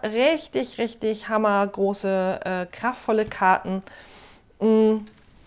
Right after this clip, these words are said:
Ist auch interessant, weil wir hier die Welt haben und hier den Narren, ne? Die letzte und die erste Karte im ganzen Tarot-Deck. Ist also, also von der K-, nicht vom ganzen Tarot-Deck, Entschuldigung, von der, äh, großen Arkana. So.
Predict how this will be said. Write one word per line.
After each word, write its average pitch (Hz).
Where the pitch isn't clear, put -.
Ist -
auch 220
interessant, 226
weil 202
wir 196
hier 202
die 196
Welt 196
haben 202
und 202
hier 208
den 190
Narren, 190
ne? 196
Die 196
letzte 190
und 185
die -
erste 185
Karte 180
im 175
ganzen 180
Tarot-Deck. 185
Ist -
also, 180
also 185
von 190
der 190
K-, -
nicht 208
vom 190
ganzen 190
Tarot-Deck, 185
Entschuldigung, 175
von 190
der, 175
äh, 170
großen 175
Arkana. 165
So. -